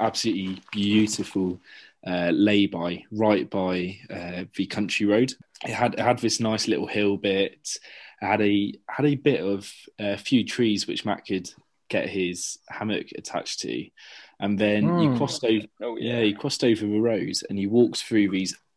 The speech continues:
Speaker 1: amazingly symmetrically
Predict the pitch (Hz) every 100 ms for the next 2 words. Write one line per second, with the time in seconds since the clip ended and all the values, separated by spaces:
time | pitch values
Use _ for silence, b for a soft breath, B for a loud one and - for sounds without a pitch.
0 | _ _ - 120 123 123 120 110 117 110
1 | - - 107 104 - - 104 - - 98
2 | 95 95